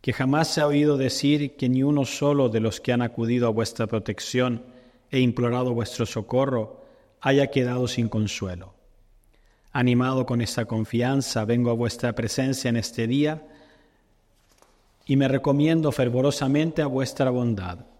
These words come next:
Oh Padre adoptivo de mi Redentor, Jesús, no desatendáis mis súplicas, antes bien acogedlas propicio, despachadlas favorablemente y socorredme con piedad.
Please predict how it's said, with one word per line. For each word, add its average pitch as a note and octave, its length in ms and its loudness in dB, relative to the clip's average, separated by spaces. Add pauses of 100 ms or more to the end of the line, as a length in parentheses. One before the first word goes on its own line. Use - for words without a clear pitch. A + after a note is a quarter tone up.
(1200)
Oh B2 140 0
Padre B2+ 340 2
adoptivo A#2+ 540 2
de A2+ 100 0
mi A2 120 0
Redentor, A2 1000 -4
Jesús, - 680 -8 (720)
no C3+ 240 4
desatendáis D3 960 2
mis C#3 160 2
súplicas, - 840 -8 (280)
antes A#2 440 0
bien A#2 200 2
acogedlas A#2 680 0
propicio, C#3+ 720 -2 (420)
despachadlas A#2+ 840 -2
favorablemente A2 1120 -2 (340)
y A#2 40 -8
socorredme G#2+ 680 0
con G#2 200 -2
piedad. F#2 480 -6